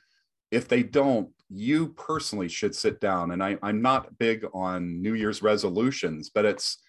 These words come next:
some stages, you know, over the year, pause and say, "What am I doing for myself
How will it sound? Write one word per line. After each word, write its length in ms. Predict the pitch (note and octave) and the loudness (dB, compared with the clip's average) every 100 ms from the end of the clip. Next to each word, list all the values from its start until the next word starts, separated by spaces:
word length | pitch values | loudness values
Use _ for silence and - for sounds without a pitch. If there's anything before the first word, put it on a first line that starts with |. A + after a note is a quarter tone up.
| _ - | _ -8
some 320 | - D3+ D#3+ | 2 2 2
stages, 800 | D3+ - C3 B2+ G#2+ F#2 F2 - | -2 0 0 0 -2 -2 -4 -6
you 100 | G2+ | -2
know, 300 | F#2+ F2+ F#2 | 0 2 2
over 260 | G#2+ A#2+ B2 | 2 2 0
the 140 | A2 | -4
year, 460 | F#2+ G2+ A#2 F#2+ E2 | -6 -4 -2 -2 -6
pause 720 | - - D3+ A2 E2+ D#2 - _ _ _ _ | -10 -4 -2 0 -2 -4 -10 _ _ _ _
and 160 | A2+ G#2 | -4 -2
say, 320 | - A#2+ A2+ | 2 2 2
"What 400 | G#2 - G#2 C3 | -2 -6 0 0
am 100 | F#3+ | 2
I 100 | F#3+ | 0
doing 220 | D#3 C#3+ | 0 0
for 160 | C#3+ B2 | 0 -2
myself 960 | A2+ G#2+ G2 - - C3 C#2+ C#2+ - | -2 -2 -4 -4 0 0 -2 -8 -16